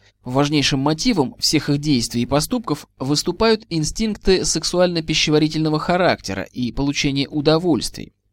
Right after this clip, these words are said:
гедонизм, в том числе и разного рода противоестественных. Подобное целеполагание превращает человеческое общество в чуждую мирозданию опухоль на теле Земли.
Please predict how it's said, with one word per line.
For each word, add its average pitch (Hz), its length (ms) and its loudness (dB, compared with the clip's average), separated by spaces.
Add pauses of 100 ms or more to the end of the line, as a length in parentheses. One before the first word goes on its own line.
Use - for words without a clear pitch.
гедонизм, 127 720 0 (800)
в - 100 -16
том 208 220 2
числе - 280 2
и 208 320 2
разного 156 540 4
рода 143 220 4
противоестественных. 131 1160 -2 (720)
Подобное 110 460 0
целеполагание 139 800 0
превращает 147 580 0
человеческое 165 720 0
общество 190 640 -2
в - 80 -10
чуждую 190 520 0
мирозданию 156 800 0
опухоль 110 520 0
на 117 120 -6
теле 110 260 -4
Земли. 120 420 -4